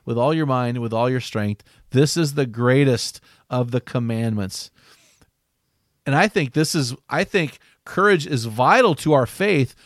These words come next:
to do those things, but it is not the commandment. Courage is not the end of all things. It is the means by which we get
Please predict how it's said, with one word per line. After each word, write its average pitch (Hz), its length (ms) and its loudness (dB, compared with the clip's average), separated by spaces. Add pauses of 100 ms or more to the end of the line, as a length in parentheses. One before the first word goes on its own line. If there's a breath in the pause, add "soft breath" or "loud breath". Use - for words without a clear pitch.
(120 soft breath)
to 143 120 -2
do 160 220 0
those 131 240 2
things, 101 440 -6 (360 soft breath)
but 135 220 0
it 147 120 -2
is 127 180 0
not 143 360 0
the 156 80 -4
commandment. 139 800 -2
Courage 175 340 0
is 151 120 -2
not 160 180 0
the 151 160 -6
end 160 260 2
of 135 100 2
all 143 180 4
things. 139 520 -2 (260 soft breath)
It 151 140 0
is 156 160 0
the 120 320 -2
means 127 720 2 (300 soft breath)
by 139 180 6
which 156 280 2
we 131 160 2
get 147 480 4